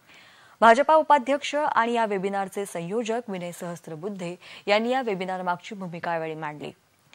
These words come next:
केंद्र सरकारनं परवाच जाहीर केलेलं नवं शैक्षणिक धोरण लोकमान्य टिळकांच्या राष्ट्रीय शिक्षण या विचाराला अनुसरूनच आहे, असं ते म्हणाले. आत्मनिर्भर भारत घडवण्यासाठी स्वचं भान असणं आवश्यक आहे,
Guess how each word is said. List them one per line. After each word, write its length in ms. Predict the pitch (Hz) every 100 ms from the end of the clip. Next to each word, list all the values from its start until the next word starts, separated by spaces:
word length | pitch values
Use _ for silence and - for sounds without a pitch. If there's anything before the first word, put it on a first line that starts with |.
| - - _
केंद्र 240 | 233 233
सरकारनं 500 | 240 233 220 220 233
परवाच 520 | 240 220 208 220 269 233
जाहीर 240 | 208 214 220
केलेलं 420 | 208 202 214 220
नवं 180 | 180 175
शैक्षणिक 540 | - 170 - 180 180
धोरण 280 | 175 185 202 - - -
लोकमान्य 460 | 220 226 233 262
टिळकांच्या 600 | 294 269 240 247 240 254
राष्ट्रीय 420 | 240 196 - - 254
शिक्षण 360 | 196 - 202
या 120 | 190 180
विचाराला 500 | 165 185 180 185 -
अनुसरूनच 640 | 170 175 - 185 208 254 269
आहे, 240 | 240 254 - - -
असं 180 | 208 190
ते 60 | 175
म्हणाले. 340 | 180 165 156 - _ _ _ - - -
आत्मनिर्भर 600 | 202 208 208 208 190 196
भारत 280 | 170 180 185
घडवण्यासाठी 720 | 170 175 185 175 180 170 214 254 - _
स्वचं 480 | - - 254 349 320
भान 260 | 240 214 208
असणं 320 | - 196 208 - - _ _ -
आवश्यक 480 | 190 226 - 220
आहे, 240 | 180 170